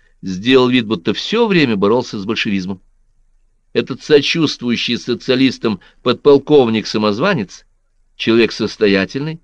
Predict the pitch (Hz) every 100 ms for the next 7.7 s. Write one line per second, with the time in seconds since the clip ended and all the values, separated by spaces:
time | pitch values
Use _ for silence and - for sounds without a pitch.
0 | _ _ _ _ - 147 - 226 175 135
1 | 120 110 95 117 123 139 131 - - 123
2 | 123 131 117 131 113 101 - 113 113 -
3 | - 101 110 135 - _ _ _ _ _
4 | - 104 123 120 - 220 226 170 143 110
5 | 95 95 92 95 - 143 220 190 196 175
6 | 165 160 160 - 156 147 - _ - 123
7 | 110 110 - - 107 104